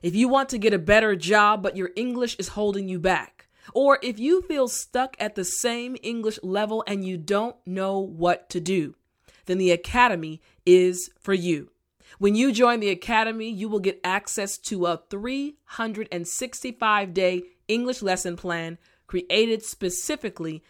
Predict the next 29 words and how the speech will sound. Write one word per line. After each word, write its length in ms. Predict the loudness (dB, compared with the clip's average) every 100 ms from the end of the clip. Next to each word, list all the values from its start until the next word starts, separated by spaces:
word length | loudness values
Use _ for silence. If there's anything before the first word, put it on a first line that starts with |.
| _
for 160 | -10 -6
intermediate 600 | -4 -4 -4 -4 -2 -2 -2
and 100 | -4
advanced 540 | -2 -4 -4 -8 -12 -8
English 320 | -6 -6 -8 -2
learners. 560 | 2 2 2 -6 -12 -14 _ _ _ _
These 260 | 0 0 0
three 220 | -4 -4
hundred 260 | -2 -2 -4
and 140 | -4
sixty-five 600 | -10 -10 -2 0 0 0
days 440 | -2 -2 -4 -4
of 120 | -6 -4
English 380 | -8 -4 -6 -4
lessons 480 | -2 0 -2 -8 -2
will 160 | -2
cover 400 | -2 -4 -2 -2 -4
English 460 | -6 -4 -6 -8 -16 _
vocabulary, 880 | -4 -4 2 4 4 2 -2 -10 -16 _ _
American 500 | 0 4 4 2 -6
culture, 600 | -2 0 0 -2 -10 -10 -14 -10
listening 460 | 0 0 2 -4 -6
skills, 460 | -4 -2 -2 -2
fluency, 680 | -12 -4 -2 0 -2 -8 -4
idioms, 460 | -4 0 -2 -4 -4
expressions, 880 | -4 -4 -10 -2 -2 0 -6 -8
and 260 | -6 -6 -4
so 540 | -4 -2 -2 -4 -10 _ _
much 480 | -4 0 0 -2 -14